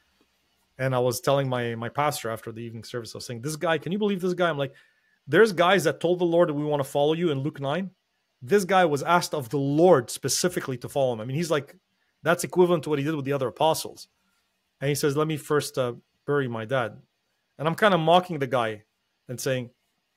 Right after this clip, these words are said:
"Come on, your dad's dead, man. Jesus Christ, the Lord of glory, is calling you." And you're like, "Oh, let me take care of this. Who cares? Just follow him."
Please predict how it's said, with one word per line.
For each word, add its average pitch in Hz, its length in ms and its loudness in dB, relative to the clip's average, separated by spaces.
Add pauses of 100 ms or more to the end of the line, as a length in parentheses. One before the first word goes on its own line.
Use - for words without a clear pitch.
(360)
"Come 180 120 4
on, 160 120 8
your 135 100 0
dad's 147 300 4
dead, 151 280 4
man. 131 260 -2
Jesus 135 300 -6
Christ, 151 240 0
the 135 80 -10
Lord 143 160 0
of 120 120 -4
glory, 143 240 2
is 120 80 -6
calling 156 320 -4
you." 123 220 -8
And 127 260 -8 (320)
you're 143 160 -4
like, 139 140 -2
"Oh, 196 200 2
let 196 120 0
me 196 60 -4
take 180 200 -6
care 180 160 0
of 156 80 -2
this. 175 160 0
Who 180 100 0
cares? 180 320 2
Just 135 160 -12
follow 156 300 -4
him." 113 80 -20